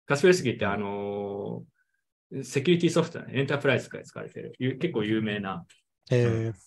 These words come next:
Speaker 1: それロシア系なんですけど。はい。え、<laughs> え、ちょっと、まあ、ジョーさん、ジョーさん、あと個別に、そしたらこの、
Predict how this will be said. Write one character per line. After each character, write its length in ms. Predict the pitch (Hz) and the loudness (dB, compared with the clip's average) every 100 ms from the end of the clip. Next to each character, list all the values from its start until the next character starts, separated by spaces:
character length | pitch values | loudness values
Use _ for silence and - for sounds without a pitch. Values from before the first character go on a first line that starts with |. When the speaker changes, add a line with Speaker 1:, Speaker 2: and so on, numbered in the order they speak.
| _ _ _ _ | _ _ _ _
Speaker 1:
そ 80 | - | -2
れ 60 | 131 | 0
ロ 100 | 120 | 0
シ 140 | 120 | 0
ア 60 | 117 | 0
系 160 | 120 | 0
な 120 | 110 98 | 0 -2
ん 40 | |
で 40 | |
す 80 | - | -10
け 80 | - | -18
ど。 60 | - _ _ _ _ _ _ _ _ _ _ _ _ _ _ _ _ _ _ | -20 _ _ _ _ _ _ _ _ _ _ _ _ _ _ _ _ _ _
は 100 | - | -10
い。 100 | 107 - _ _ - | -10 -12 _ _ -8
え、 200 | 139 135 | -8 -4
<laughs> 240 | 120 - | -4 -2
え、 260 | 160 131 - - _ _ _ | 0 0 -2 -14 _ _ _
ち 80 | 143 | -6
ょ 40 | |
っ 20 | |
と、 60 | 131 | -2
ま 100 | 123 | 2
あ、 20 | |
ジ 80 | 147 | 4
ョ 40 | |
ー 40 | 170 | 4
さ 120 | 135 | 2
ん、 40 | |
ジ 80 | 135 | 2
ョ 40 | |
ー 20 | 156 | 2
さ 80 | |
ん、 60 | 113 | 2
あ 40 | |
と 100 | 127 | -2
個 120 | 120 143 | 0 0
別 180 | 143 | 2
に、 80 | 139 | 0
そ 120 | 127 | -2
し 60 | 127 | -2
た 60 | 147 110 | -4 -6
ら 60 | |
こ 80 | 110 | -4
の、 80 | 110 | -6